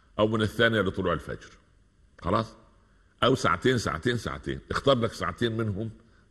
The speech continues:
تقوم فيهم الليل. خلي الصلاة ساعة، وصلاة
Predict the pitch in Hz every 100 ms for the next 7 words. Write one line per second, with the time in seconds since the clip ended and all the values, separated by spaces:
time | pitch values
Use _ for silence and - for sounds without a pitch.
0 | - 80 117 107 82 90 71 62 57 53
1 | - _ _ _ _ _ _ _ - 101
2 | 82 98 92 87 - 95 107 - - _
3 | _ _ _ _ _ _ 101 101 90 95
4 | 107